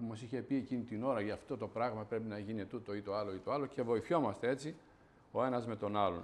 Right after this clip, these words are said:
Άλλωστε και η ιστορία Α, και η φιλοσοφία που εσείς είστε διδάκτορ της φιλοσοφίας, ακριβώς διαπραγματεύεται κάποια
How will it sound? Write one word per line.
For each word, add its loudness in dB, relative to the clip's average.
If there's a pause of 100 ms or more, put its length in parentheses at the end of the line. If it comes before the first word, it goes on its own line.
(100)
Άλλωστε 2
και -2
η 4
ιστορία 4 (920)
Α, 0
και 4
η 6
φιλοσοφία 2
που -4
εσείς -4
είστε -6 (440)
διδάκτορ 4
της -12
φιλοσοφίας, -2 (500)
ακριβώς 2 (240)
διαπραγματεύεται 2 (500)
κάποια 4